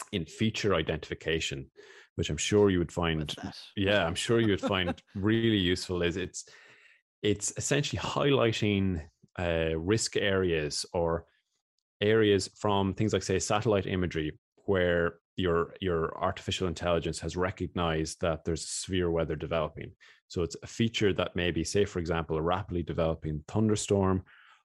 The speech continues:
Speaker 1: or perhaps, say, a sting jet, which is a severe region of winds that you can get on the, on the tail end of some of these big Atlantic storms. Your A I system will have been trained to look for these systems,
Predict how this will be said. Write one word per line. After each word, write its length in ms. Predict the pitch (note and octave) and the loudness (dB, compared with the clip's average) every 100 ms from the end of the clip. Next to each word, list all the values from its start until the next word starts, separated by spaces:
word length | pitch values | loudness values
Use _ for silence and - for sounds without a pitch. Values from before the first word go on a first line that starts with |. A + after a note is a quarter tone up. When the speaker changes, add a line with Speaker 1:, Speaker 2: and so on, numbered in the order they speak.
| _ | _
Speaker 1:
or 140 | - F2 | -6 -4
perhaps, 400 | F2 F2 E2 - | -4 -2 -4 -4
say, 200 | F2 - | -4 -2
a 40 | |
sting 480 | - - G2+ G2+ G2 | -4 -2 0 2 2
jet, 380 | F#2 D#2 D#2 - | 2 0 -2 -6
which 120 | D#2 | -10
is 60 | - | -8
a 60 | |
severe 580 | - E2 D#2+ F#2 F#2 F2 | -8 -6 -4 0 2 2
region 380 | E2+ E2 E2 E2 | 0 -2 -4 -8
of 100 | - | -4
winds 320 | E2+ E2 D#2+ | -2 -2 -4
that 80 | F2 | -8
you 60 | |
can 100 | F2+ | -10
get 240 | E2 E2+ D#2+ | -2 -2 -2
on 100 | D#2+ | -4
the, 120 | - | -6
on 80 | E2+ | -8
the 60 | D#2 | -10
tail 340 | - F2 E2 | -6 -4 -2
end 160 | E2 D#2 | -2 -4
of 100 | D2 | -6
some 140 | E2 | -6
of 60 | D2+ | -6
these 140 | D2+ | -6
big 180 | D#2+ D#2 | -6 -8
Atlantic 400 | D#2 D#2 D2+ - | -6 -8 -10 -12
storms. 460 | - F2+ E2+ D2 - - - - - - | -6 -4 -4 -6 -12 -20 -20 -20 -16 -4
Your 160 | G2 | 0
A 180 | A#2+ A2+ | 4 4
I 80 | G#2 | 4
system 460 | - G2+ - F2+ F#2 | 2 -2 0 -4 -2
will 160 | F#2 E2+ | -2 0
have 220 | E2+ - | 0 -2
been 320 | F#2 F2 E2 | 0 0 0
trained 680 | D#2+ - F#2+ F#2 F2+ D#2+ - | -4 -2 -2 0 -2 -4 -8
to 120 | - F2+ | -8 -2
look 240 | G2 - | -2 -2
for 120 | - | -6
these 260 | E2 E2 - | -6 -6 -6
systems, 640 | E2 - D2 D2 C2+ | -6 -6 -6 -6 -8